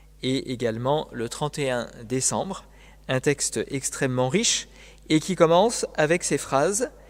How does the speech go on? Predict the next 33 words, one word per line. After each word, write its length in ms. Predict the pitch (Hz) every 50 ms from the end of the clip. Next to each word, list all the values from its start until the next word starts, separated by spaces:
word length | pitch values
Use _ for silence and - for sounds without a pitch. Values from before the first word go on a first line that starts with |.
| - - - - - - - -
Au 140 | 220 240 254
commencement 880 | - 262 247 220 196 180 165 - - - 151 151 160 170 - - - - -
était 260 | 160 160 - 190 175
le 80 | 143 123
Verbe, 440 | 117 127 120 110 135 151 - - - - - - - - - - - - - - - -
et 100 | - 165
le 100 | 170 185
Verbe 400 | 180 160 175 170 151 127 113 117 - - - -
était 340 | 139 135 - 139 123 -
auprès 300 | 151 165 156 - 175 165
de 100 | 135 127
Dieu, 340 | 123 113 104 104 107 - - - - - - - - - - - - - - -
et 100 | 156 160
le 100 | 156 151
Verbe 380 | 131 117 123 120 131 143 151 - - - - -
était 300 | 165 160 - 156 143 127
Dieu. 260 | 120 117 110 104 - - - - - - - - - - - - - - - - - - - - - - - - - - - - - - -
Ou 240 | 156 165 180 190 - - -
au 120 | 180 175
commencement 760 | 180 190 175 151 143 135 - - - 135 131 151 170 - - -
était 240 | 139 127 - 139 120
la 120 | 110 110
parole, 480 | - 147 139 117 113 113 - - - - - - - - - - - - - - - - -
et 100 | 139 135
la 100 | 139 135
parole 460 | - 151 143 135 147 139 131 113 104 - -
était 320 | 131 127 117 127 117 113 139
auprès 300 | 151 147 - - 156 135
de 120 | 117 120
Dieu, 280 | 113 107 104 110 - - - - - - - - - - - -
et 100 | 135 135
la 100 | 135 127
parole 420 | - - 117 110 135 151 170 180